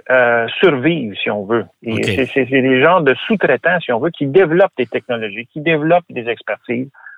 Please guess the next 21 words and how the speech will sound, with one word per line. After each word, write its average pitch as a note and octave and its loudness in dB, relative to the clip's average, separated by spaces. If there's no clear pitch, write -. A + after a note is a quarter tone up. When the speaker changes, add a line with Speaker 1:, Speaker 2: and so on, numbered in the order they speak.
Speaker 1:
pour G3+ 6
la C#3 4
compagnie. A2 -2
Et C3 2
une B3+ 4
de, B2+ 4
une G3+ 4
des, C3 4
des, B2 -2
des, B2 -4
des A2 -4
grandes D#3 2
forces, - 0
c'est B2 -6
qu'ils - -4
se - -4
sont E3+ -2
associés F#3+ -2
avec C3+ 0
une A#2 -4
compagnie F3+ 0